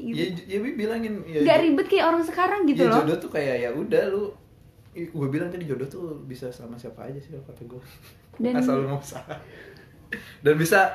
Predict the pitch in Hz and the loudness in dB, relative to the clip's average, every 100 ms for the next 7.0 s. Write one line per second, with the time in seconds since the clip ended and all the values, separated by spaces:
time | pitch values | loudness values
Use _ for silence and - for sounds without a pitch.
0 | - - 170 196 190 190 190 214 - 233 | -6 -6 -6 0 0 0 -2 -2 0 -2
1 | - 151 147 139 147 135 139 135 135 - | -2 -4 -2 -4 -4 -2 -2 -4 -6 -8
2 | 131 127 127 131 127 139 - 190 156 131 | -6 -6 -6 -8 -6 -6 -8 -8 -8 -8
3 | 135 - - - - 135 139 143 143 139 | -10 -20 -20 -20 -12 -12 -8 -10 -8 -10
4 | 143 147 156 143 135 135 - - - - | -6 -8 -8 -10 -10 -12 -14 -20 -20 -20
5 | - - - - - - - - - _ | -20 -20 -20 -20 -20 -20 -20 -20 -20 _
6 | - - - 135 123 120 120 120 117 | -20 -20 -10 -4 -4 -2 -4 -2 -2